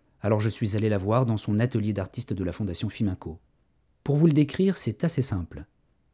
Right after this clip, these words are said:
Un mur de photos, où se mêlent ses souvenirs et ses influences, au-dessus d'une table recouverte de pots de peinture,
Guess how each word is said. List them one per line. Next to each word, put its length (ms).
Un 80
mur 180
de 80
photos, 360
où 80
se 140
mêlent 180
ses 100
souvenirs 460
et 60
ses 180
influences, 680
au-dessus 360
d'une 180
table 320
recouverte 560
de 100
pots 180
de 60
peinture, 540